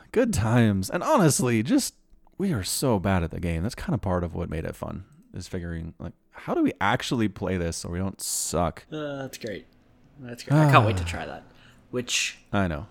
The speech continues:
Speaker 2: uh, Classic wow is going to be included for free with people who have regular wow subscriptions, so that's a thing.
Speaker 1: Whoa.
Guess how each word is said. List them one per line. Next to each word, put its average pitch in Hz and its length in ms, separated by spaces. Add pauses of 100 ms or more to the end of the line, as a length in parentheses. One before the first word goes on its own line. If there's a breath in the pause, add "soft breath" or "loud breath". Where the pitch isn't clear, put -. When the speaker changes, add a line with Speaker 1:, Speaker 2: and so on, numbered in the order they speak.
(160)
Speaker 2:
uh, 104 280
Classic 139 380
wow 135 260
is 120 180
going 123 140
to 110 60
be 113 120
included 120 640
for - 200
free 143 360
with 131 260
people 139 280
who 139 140
have 143 580
regular 123 420
wow 107 220
subscriptions, - 720
so 78 320
that's 123 200
a - 40
thing. - 180
Speaker 1:
Whoa. 339 1120